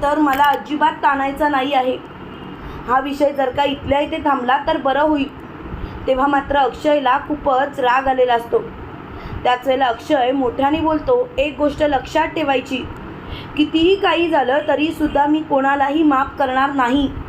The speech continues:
तेव्हा लगेच इरावती बोलते, "आ, मम्मा, उगाच काहीही बोलू नकोस, असं काही नसतं.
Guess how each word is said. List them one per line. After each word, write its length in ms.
तेव्हा 200
लगेच 420
इरावती 460
बोलते, 520
"आ, 120
मम्मा, 380
उगाच 340
काहीही 300
बोलू 240
नकोस, 440
असं 200
काही 300
नसतं. 360